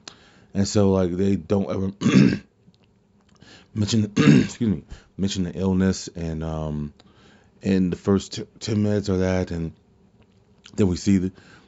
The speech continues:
the whole funeral procession, and then, uh, we go to a year later,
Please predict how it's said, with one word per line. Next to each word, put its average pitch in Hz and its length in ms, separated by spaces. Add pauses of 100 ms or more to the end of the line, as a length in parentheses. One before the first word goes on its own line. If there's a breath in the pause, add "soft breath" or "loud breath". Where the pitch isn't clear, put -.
(100)
the 90 100
whole 87 400
funeral 87 540
procession, 87 760
and 78 160
then, 85 300 (480 loud breath)
uh, 90 220
we 85 360 (160)
go 98 160
to 92 180
a 85 40
year 85 240
later, 85 480